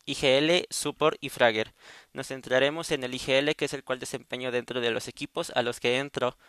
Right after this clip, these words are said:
La definición de I G L es... En inglés es In-Game Leader o en español es líder del juego. Este se basa en tomar todas las decisiones que los compañeros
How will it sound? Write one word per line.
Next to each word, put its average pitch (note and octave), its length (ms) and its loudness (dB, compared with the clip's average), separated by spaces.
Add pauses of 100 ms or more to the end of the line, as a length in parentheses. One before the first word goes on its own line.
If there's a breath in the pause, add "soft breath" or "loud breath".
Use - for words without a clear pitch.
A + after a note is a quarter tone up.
(240 soft breath)
La B2+ 140 0
definición B2+ 520 -4
de D3 80 -4
I D3 40 -4
G - 160 -10
L C3 440 2
es... - 380 -4 (800)
En C3 380 -2
inglés C#3 340 0
es F3+ 200 2
In-Game D3 400 -2
Leader D3+ 440 4
o D#3+ 640 6
en C#3+ 80 -2
español C3 440 0
es C3 180 0
líder C3+ 280 2
del B2 140 -6
juego. C3 340 0 (640 loud breath)
Este D3+ 280 0
se E3 120 -2
basa C3+ 220 2
en C#3+ 80 -10
tomar B2 320 -2
todas C3+ 260 4
las B2 160 4
decisiones B2 580 -6
que C3+ 120 -2
los A#2 160 -4
compañeros A#2+ 720 0